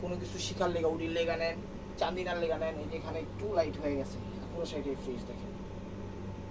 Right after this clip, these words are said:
এগুলো খালি ভাঁজের উপরেই সমস্যা, এছাড়া কোনো সমস্যা নেই, এগুলো ভাঁজের উপরেই সমস্যা। চ্যানেলটা সাবস্ক্রাইব করেন, Facebook পেজটা ফলো দিয়ে রাখি। যেভাবে খুশি সেইভাবে হাতে দেওয়া পড়বেন, এগুলো কোনো সমস্যা নেই।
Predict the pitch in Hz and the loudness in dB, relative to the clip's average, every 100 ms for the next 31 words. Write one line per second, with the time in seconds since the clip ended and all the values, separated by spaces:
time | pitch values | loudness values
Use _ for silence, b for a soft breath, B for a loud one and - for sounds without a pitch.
0 | - 147 180 226 165 175 190 - 170 202 | -4 0 4 4 2 2 2 2 4 4
1 | 190 190 175 160 143 - - - - 147 | 6 2 0 2 0 0 -4 -6 -4 -4
2 | 185 180 175 170 - 156 147 151 - 139 | -2 -2 0 -2 0 0 -2 -2 -2 -2
3 | 131 139 156 135 139 165 - 147 135 135 | 0 -2 0 0 0 -2 -2 -2 -2 -2
4 | 135 131 120 - - - - - 143 156 | -2 -4 -6 -6 -6 -6 -8 -2 0 2
5 | 165 160 156 180 165 - 170 208 196 - | 2 2 0 -2 -2 0 0 0 -2 -6
6 | - - 139 143 - - 147 - 151 139 | -6 -2 -2 -2 -4 -4 -4 -2 0 2
7 | 139 131 - - - - - - - - | 2 2 0 -6 -6 -8 -8 -8 -8 -8
8 | - - - - - - - - - 143 | -8 -8 -8 -8 -8 -8 -8 -8 -6 0
9 | 175 170 180 185 - 208 190 165 - 170 | 4 6 4 2 0 4 4 2 0 2
10 | 160 160 - 151 190 160 147 147 127 127 | 4 4 2 2 2 4 4 2 -2 -2
11 | 127 131 - 185 - 151 151 - 123 | 0 -2 0 -2 0 -2 -2 -2 -2